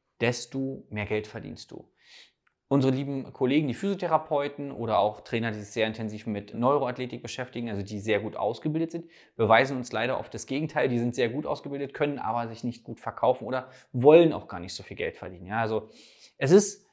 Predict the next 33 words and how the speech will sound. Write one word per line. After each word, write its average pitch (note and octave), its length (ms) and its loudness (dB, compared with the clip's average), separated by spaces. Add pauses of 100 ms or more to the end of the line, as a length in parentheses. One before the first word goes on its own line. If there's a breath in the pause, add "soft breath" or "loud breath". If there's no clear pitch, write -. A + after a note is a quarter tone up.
(120)
nie F#3 600 6 (220)
immer E3 260 4
ganz B2+ 260 0
genauso, B2 480 2
sondern C3 320 0
es A2+ 120 -6
gibt - 180 -10
immer B2 140 -6
nur A#2 140 -2
eine A#2 80 -4
überwiegende A2 500 -2
Masse. - 400 -6 (280 soft breath)
Und - 80 -20
die A2 120 -2
überwiegende C#3+ 420 2
Masse, F#3+ 480 -2 (300 loud breath)
ähm, C3 280 0
der B2 160 0
Trainer C3+ 380 -4
verdienen B2+ 400 -8
nicht B2+ 180 -10
das - 180 -12
Geld, A#2+ 280 0
weil F#2 180 0
sie C3 120 -12
zum A2+ 180 -4
Beispiel A2 500 -4
ihr A#2+ 140 -12
Produkt C#3+ 300 -6
gar A#2+ 100 -6
nicht A#2 160 -8
klar - 180 -6
haben G#2+ 300 -8